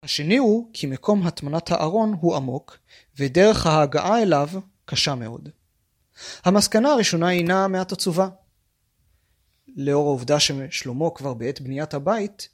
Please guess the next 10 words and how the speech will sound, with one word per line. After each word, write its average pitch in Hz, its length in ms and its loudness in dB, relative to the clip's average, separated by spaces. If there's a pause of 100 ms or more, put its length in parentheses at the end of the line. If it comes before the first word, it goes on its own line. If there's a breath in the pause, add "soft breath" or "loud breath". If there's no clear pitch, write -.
(240)
יש 143 180 -8
לו 151 260 -2 (340)
תחושה - 420 -2
או 131 180 0
ידיעה, 123 640 -4 (500)
לא 147 120 -6
נפרט 147 360 -6
על 175 60 -6
זה 143 120 -8
כמובן, 139 420 -4